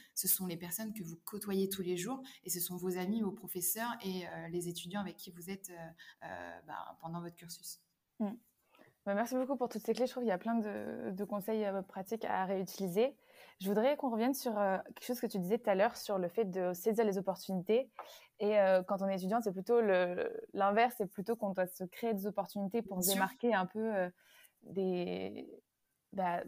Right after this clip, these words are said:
Speaker 2: pour se faire une place et pour, euh, à-, enfin, être remarqué, soit d'un recruteur ou, ou d'une, enfin, d'un endroit où on aimerait travailler.
Speaker 1: Bien
Speaker 2: Euh,
Speaker 1: sûr.
Speaker 2: quel conseil tu donnerais justement pour se créer des opportunités ? Donc, pour te donner un exemple, euh,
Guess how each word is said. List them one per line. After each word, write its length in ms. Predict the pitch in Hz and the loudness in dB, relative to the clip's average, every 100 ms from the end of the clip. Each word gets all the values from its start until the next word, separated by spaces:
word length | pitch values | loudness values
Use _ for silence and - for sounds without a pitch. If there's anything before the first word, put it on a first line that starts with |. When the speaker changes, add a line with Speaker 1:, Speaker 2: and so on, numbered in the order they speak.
| - | -10
Speaker 2:
pour 160 | 180 170 | -12 -2
se 60 | |
faire 120 | 202 | 4
une 160 | 185 190 | 4 4
place 380 | 220 220 220 220 | 4 6 6 2
et 40 | |
pour, 300 | 175 202 190 | -6 -4 0
euh, 220 | 180 175 180 _ _ _ _ _ _ _ _ _ | 0 0 -4 _ _ _ _ _ _ _ _ _
à-, 160 | 185 190 220 | 0 0 0
enfin, 180 | 180 175 | 0 4
être 240 | 196 - | 2 4
remarqué, 560 | 220 208 - 247 247 240 | 6 6 4 4 6 6
soit 160 | 202 | 2
d'un 100 | 175 | -2
recruteur 720 | 170 170 190 226 220 220 220 185 | -4 -10 -2 2 6 6 4 2
ou, 300 | 180 180 185 - _ - | -4 -6 -8 -16 _ -6
ou 80 | 202 | -4
d'une, 220 | 180 190 | 0 0
enfin, 360 | 180 - 170 175 208 | -2 -4 -6 -6 -6
d'un 280 | 185 175 | -2 -2
endroit 300 | 185 185 202 | 0 2 4
où 100 | 196 | 4
on 100 | 180 | 4
aimerait 220 | 180 175 180 | 2 0 -2
travailler. 540 | 190 180 180 240 285 - - - | 0 2 4 4 4 -2 -20 -12
Speaker 1:
Bien 160 | 202 196 | -6 -4
Speaker 2:
Euh, 60 | - | 0
Speaker 1:
sûr. 180 | - 254 - - _ _ _ _ | -2 -4 -10 -20 _ _ _ _
Speaker 2:
quel 240 | - 262 - | 4 4 4
conseil 760 | - 226 - 269 285 262 - - _ _ _ _ _ _ | 2 2 2 2 4 2 0 -6 _ _ _ _ _ _
tu 120 | - | 0
donnerais 380 | 196 202 196 247 | 2 4 4 2
justement 300 | 240 214 220 | 2 0 0
pour 180 | 220 202 | -2 -8
se 200 | - 208 | -6 -6
créer 260 | 180 220 196 | -4 -2 0
des 80 | |
opportunités ? 500 | 208 196 - 208 233 | 0 0 -2 0 2
Donc, 140 | 196 190 | 2 0
pour 140 | 196 | -4
te 40 | 175 | 0
donner 220 | 196 220 | 0 0
un 100 | 196 | -2
exemple, 400 | 180 202 202 202 | -2 -4 -4 -2
euh, 240 | 180 185 | 0 -2